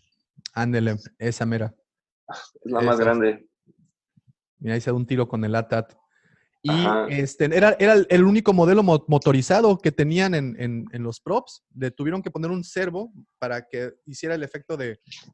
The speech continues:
Speaker 1: Mientras que antes lo hacían, pues, con animación cuadro por cuadro,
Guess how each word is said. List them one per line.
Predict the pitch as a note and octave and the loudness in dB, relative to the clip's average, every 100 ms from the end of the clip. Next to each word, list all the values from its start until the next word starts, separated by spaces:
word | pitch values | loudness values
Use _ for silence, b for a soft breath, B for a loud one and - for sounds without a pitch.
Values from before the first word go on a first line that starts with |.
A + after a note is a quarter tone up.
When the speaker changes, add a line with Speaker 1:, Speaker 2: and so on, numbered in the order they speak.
| - | -8
Speaker 1:
Mientras | D3 D3 D#3+ - | -8 -4 -4 -4
que | E3+ | -2
antes | F3+ G#3+ G#3 G3+ G3 | 0 0 0 -2 0
lo | D#3+ | -4
hacían, | C#3 - F3 F3 D#3+ _ | -4 -6 -6 -6 -12 _
pues, | B2+ | -12
con | - B2+ | -10 -10
animación | B2+ B2+ B2 D#3+ | -8 -8 -10 -10
cuadro | D#3+ D#3 E3 | -4 -4 -4
por | C#3 B2+ | -8 -6
cuadro, | C#3 C#3 F#3 B3 | -2 -2 -4 -8